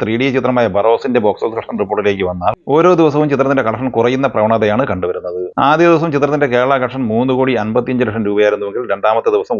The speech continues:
ഒരു കോടി അൻപത്തിരണ്ട് ലക്ഷം രൂപയായിരുന്നു കേരള കളക്ഷൻ. മൂന്നാം ദിവസമായ ഇന്നലെ വെള്ളിയാഴ്ച ഈ സിനിമയുടെ കേരള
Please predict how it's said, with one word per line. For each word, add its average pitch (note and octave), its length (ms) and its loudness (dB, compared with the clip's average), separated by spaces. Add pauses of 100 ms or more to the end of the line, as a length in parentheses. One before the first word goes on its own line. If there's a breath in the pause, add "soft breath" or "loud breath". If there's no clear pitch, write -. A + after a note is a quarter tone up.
ഒരു G#2+ 160 -2
കോടി G#2 180 2 (140)
അൻപത്തിരണ്ട് A2+ 460 -2
ലക്ഷം G2+ 220 -6
രൂപയായിരുന്നു F#2+ 440 -2
കേരള F2 200 -2 (100)
കളക്ഷൻ. F2 280 -10 (200)
മൂന്നാം D#3 300 4
ദിവസമായ D3 400 2
ഇന്നലെ C3+ 240 2
വെള്ളിയാഴ്ച C3 320 0 (100)
ഈ - 100 -2
സിനിമയുടെ A#2+ 360 0
കേരള A2+ 180 0